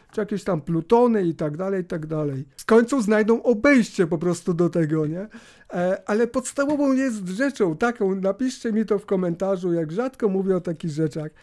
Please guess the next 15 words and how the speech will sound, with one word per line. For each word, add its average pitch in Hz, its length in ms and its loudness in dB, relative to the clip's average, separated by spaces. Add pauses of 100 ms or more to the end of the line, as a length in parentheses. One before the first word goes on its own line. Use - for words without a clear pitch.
(340)
E, 185 180 -2 (140)
czy 208 180 -4
siedzielibyście 226 1160 2
na 190 140 0
systemie, 170 760 2 (420)
e, 175 100 0
który 220 380 0 (320)
z 165 180 -2
wiedzą 214 520 4
taką, 202 440 -2
że 175 200 -2
co 190 160 -2
pięć 247 400 2
sekund, 208 640 2 (500)
e, 190 180 0